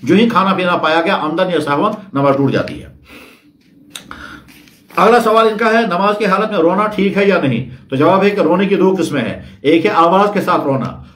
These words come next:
और उस आवाज में, आ, आहें निकलती हैं, अल्फाज बनते हैं, जैसे रोते हुए किसी ने अ, अ, अ, अ का, तो इस तरह रोने से नमाज टूट जाती है। और एक है आंखों से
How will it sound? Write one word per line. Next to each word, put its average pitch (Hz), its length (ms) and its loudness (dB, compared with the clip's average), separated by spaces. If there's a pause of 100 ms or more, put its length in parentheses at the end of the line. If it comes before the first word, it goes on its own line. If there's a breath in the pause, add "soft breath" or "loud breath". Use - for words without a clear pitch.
और 156 60 -4
उस 165 80 -4
आवाज 185 440 2
में, 220 320 -4 (260 loud breath)
आ, 151 80 -2 (480)
आहें 170 300 4
निकलती 196 400 0
हैं, 190 180 -2
अल्फाज 202 360 0
बनते 156 320 -2
हैं, 107 420 -8
जैसे 208 420 -2 (200 loud breath)
रोते 208 300 2
हुए 202 160 4
किसी 202 260 -2
ने 208 80 -6
अ, 208 40 -10
अ, 226 480 -2 (220)
अ, 226 60 2
अ 233 300 2 (140)
का, - 440 -2 (180)
तो - 220 -12
इस 190 220 -6
तरह 196 300 0
रोने 160 220 2
से 175 140 -4
नमाज 147 260 0
टूट 151 140 2
जाती 107 260 -2
है। 78 220 -12 (240 loud breath)
और 151 100 4
एक 175 160 2
है 208 220 0
आंखों 180 260 -2
से 175 200 -2